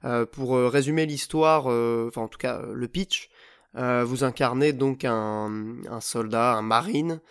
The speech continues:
euh, qui, euh, revient de la guerre, ou qui a fait la guerre, euh, il y a un certain temps, et qui donc, euh, est embauché par on ne sait pas trop qui,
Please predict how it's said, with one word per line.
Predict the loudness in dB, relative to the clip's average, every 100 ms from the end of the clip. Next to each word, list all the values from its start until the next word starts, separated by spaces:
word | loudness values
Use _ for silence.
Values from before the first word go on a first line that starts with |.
| -20 -20 _ _ -12
euh, | -8 -8
qui, | -10 -6 0 2
euh, | 2 0 -2 -2
revient | 0 0
de | 2
la | 2
guerre, | 4 4 2 -4 _ _ _ _ _ _ -18 -8
ou | -6
qui | -6 -6 0
a | -2
fait | 2 2
la | 4
guerre, | 4 4 4
euh, | 0 0
il | 0
y | 0
a | 0
un |
certain | -2 -6 -6
temps, | -4 -6 _ _ _ _ -20 -20 -20 -20 -6
et | -6
qui | -4 -8 2
donc, | 4 4 2
euh, | 2 4 4 2 0
est | 0 2
embauché | 4 2 2 0 0
par | 2 4 4 0 -2
on | -2
ne |
sait | 0 0
pas | 0
trop | 0 -6
qui, | -4 -6